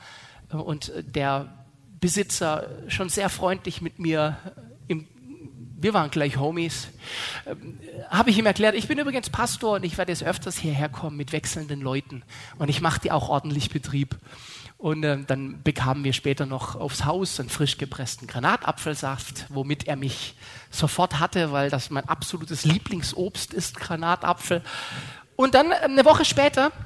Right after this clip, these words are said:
bin ich mit Mimi und Yannick, äh, wieder dorthin. Und wie wir reinkommen, er so mir, „Servus, hi!“, mich herzlich begrüßt. Wie, die Mimi hat sich schon gewundert, wie die größten Homies. Ich war einmal dort gewesen.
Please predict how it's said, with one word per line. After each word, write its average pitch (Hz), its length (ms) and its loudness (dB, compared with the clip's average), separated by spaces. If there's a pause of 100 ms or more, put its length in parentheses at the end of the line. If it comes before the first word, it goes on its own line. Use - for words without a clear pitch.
(680)
bin 262 140 2
ich 262 180 -4
mit 233 140 -8
Mimi 269 360 0
und 196 120 -4
Yannick, 208 540 2
äh, 180 160 2
wieder 220 220 0
dorthin. 220 480 2 (360)
Und 190 140 2
wie 226 80 6
wir 226 140 8 (100)
reinkommen, 233 540 2
er 233 100 8
so 262 200 2
mir, 240 200 6 (140)
„Servus, 311 760 6
hi!“, 381 760 6
mich 247 200 -2
herzlich 208 400 0
begrüßt. 202 480 -4
Wie, 98 160 -6
die - 240 -8
Mimi 175 200 -4
hat 160 120 -2
sich - 120 -6
schon 156 120 -6
gewundert, 160 480 -4
wie 190 100 -2
die 185 100 -6
größten 165 440 -6
Homies. 135 480 -4 (300)
Ich 151 180 -2
war 143 180 2
einmal 151 460 4
dort 139 240 -2
gewesen. 117 440 -4